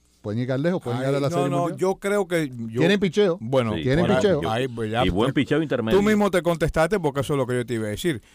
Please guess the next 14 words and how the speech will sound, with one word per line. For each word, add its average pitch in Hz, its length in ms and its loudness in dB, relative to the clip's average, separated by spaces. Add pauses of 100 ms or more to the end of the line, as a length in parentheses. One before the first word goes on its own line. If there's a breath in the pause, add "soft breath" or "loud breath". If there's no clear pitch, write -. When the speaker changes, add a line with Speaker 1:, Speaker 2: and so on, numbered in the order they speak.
(240 soft breath)
Speaker 2:
Basado 147 500 2
en 170 60 -2
el 170 120 -2
picheo 143 560 0 (540 loud breath)
de 107 240 -2
los 139 180 0
Dodgers, 160 380 2
yo 139 100 -2
creo 151 220 0
que 131 140 -2
no 131 240 -4
hay 151 100 -2
otro 156 260 -2
equipo 147 460 -8